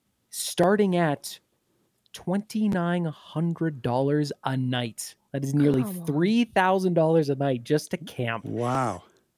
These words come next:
Speaker 1: Uh, yeah. So if you've ever been there, let me know, 'cause I'm certainly never going.
Speaker 3: Yeah, 'cause that area, Clayoquot, is very close to, uh, to
Speaker 1: Clayoquot, that's
Speaker 3: Tofino.
Speaker 1: how you say it.
Speaker 3: Tofino,
Speaker 1: Yeah,
Speaker 3: which is,
Speaker 1: beautiful part of the
Speaker 3: which is
Speaker 1: country.
Speaker 3: a
Speaker 2: Hold,
Speaker 3: pretty expensive
Speaker 2: hold
Speaker 3: place.
Speaker 2: on.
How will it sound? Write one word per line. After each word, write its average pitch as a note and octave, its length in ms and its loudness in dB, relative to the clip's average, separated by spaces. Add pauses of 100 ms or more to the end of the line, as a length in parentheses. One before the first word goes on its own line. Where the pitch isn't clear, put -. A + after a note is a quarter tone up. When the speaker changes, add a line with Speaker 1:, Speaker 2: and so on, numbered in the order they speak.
Speaker 1:
Uh, B2 560 -6
yeah. D#3+ 320 2
So C#3 380 4
if C3+ 160 0
you've D3+ 120 2
ever F#3 200 2
been E3 240 4
there, B2 400 0 (200)
let C#3+ 240 0
me E3+ 120 4
know, E3+ 320 4
'cause A#2 340 -6 (160)
I'm F3+ 220 2
certainly C3 440 0
never B2 260 -2
going. C#3+ 420 2
Speaker 3:
Yeah, E3 260 4
'cause D#3+ 200 0
that G#3+ 240 2
area, F3+ 280 2
Clayoquot, C3+ 580 2
is A2+ 220 0
very C#3+ 380 2
close C3+ 540 0
to, A2 600 0
uh, G2+ 380 -8 (720)
to C3 120 -6
Speaker 1:
Clayoquot, A#2+ 240 -8
that's C#3+ 180 0
Speaker 3:
Tofino. G#3+ 160 4
Speaker 1:
how A2 80 -4
you - 60 -12
say A#2 160 -14
it. - 80 -20 (400)
Speaker 3:
Tofino, C#3+ 280 4
Speaker 1:
Yeah, D#3+ 80 4
Speaker 3:
which B2+ 240 0
is, A#2+ 100 -2
Speaker 1:
beautiful C3 360 -2
part A2 220 -6
of - 40 -6
the - 40 -2
Speaker 3:
which C3+ 200 2
is B2 140 2
Speaker 1:
country. A2+ 180 0
Speaker 3:
a A2+ 40 -8
Speaker 2:
Hold, E4+ 180 -2 (220)
Speaker 3:
pretty B2 180 0
expensive - 260 -2
Speaker 2:
hold G4+ 120 4
Speaker 3:
place. F#3+ 340 2
Speaker 2:
on. G3+ 120 -10